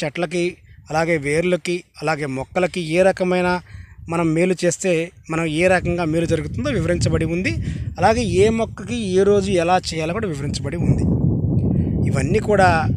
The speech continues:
మన పెద్దలు చెప్పిన మాటలు. అలాగే ఈ యొక్క పరిహారములు అన్నీ కూడా నేను ఎందువల్ల చెప్తూ ఉన్నానంటే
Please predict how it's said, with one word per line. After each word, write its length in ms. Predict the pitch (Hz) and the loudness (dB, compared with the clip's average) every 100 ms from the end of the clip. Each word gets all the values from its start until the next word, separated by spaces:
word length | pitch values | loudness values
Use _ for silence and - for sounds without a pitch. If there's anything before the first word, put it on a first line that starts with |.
| - | -2
మన 120 | 147 | -4
పెద్దలు 360 | 143 - 185 | -2 -2 0
చెప్పిన 320 | 190 170 160 156 | 0 -2 -2 -2
మాటలు. 460 | 131 131 135 131 127 - - - - - | -2 -4 -2 -2 -2 -2 -4 -6 -8 -6
అలాగే 460 | 180 247 262 240 247 - - - - - - - - - - 180 | 2 4 6 4 4 0 -8 -8 -8 -10 -12 -12 -14 -14 -6 0
ఈ 40 | |
యొక్క 180 | 185 180 | 2 2
పరిహారములు 600 | - 165 185 208 214 214 | 0 2 4 6 4 4
అన్నీ 260 | 185 202 196 | 2 2 0
కూడా 180 | 208 | 0
నేను 180 | 196 165 | 0 0
ఎందువల్ల 360 | 151 151 208 202 | 0 0 0 0
చెప్తూ 360 | 185 156 - | -2 -10 -4
ఉన్నానంటే 600 | 170 156 151 147 208 302 | -2 -2 -2 -4 -2 -2